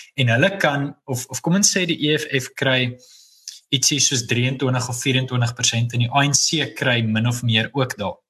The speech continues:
Want, uh, my, ek meen, dis 'n belaglike scenario. Mens kan nie eers dit jou regtig indink nie.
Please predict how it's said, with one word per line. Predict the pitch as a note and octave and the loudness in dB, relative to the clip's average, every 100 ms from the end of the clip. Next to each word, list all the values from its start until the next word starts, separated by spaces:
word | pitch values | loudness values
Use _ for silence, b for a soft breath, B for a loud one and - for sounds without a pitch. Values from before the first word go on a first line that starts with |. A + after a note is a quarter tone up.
| _ - | _ -8
Want, | A#2+ | -6
uh, | A2+ A#2+ | -6 -8
my, | A#2 B2 C3+ C#3 | -4 0 0 0
ek | - | -4
meen, | D3+ | 0
dis | C#3 C#3 | 0 0
'n | |
belaglike | B2 A2+ A2 C#3 B2 A#2+ | 0 0 0 -2 0 0
scenario. | A#2 G#2+ G#2 G#2 | 0 0 -2 -2
Mens | G2 - | -4 -2
kan | B2+ | 0
nie | C3+ | 0
eers | B2+ | 0
dit | A2+ G#2+ | -2 -2
jou | A2+ | 0
regtig | G#2+ G#2 A2 - | 2 2 2 -4
indink | D#3 D3+ A2+ F#2+ - | 0 0 0 -4 -10
nie. | F2 | -20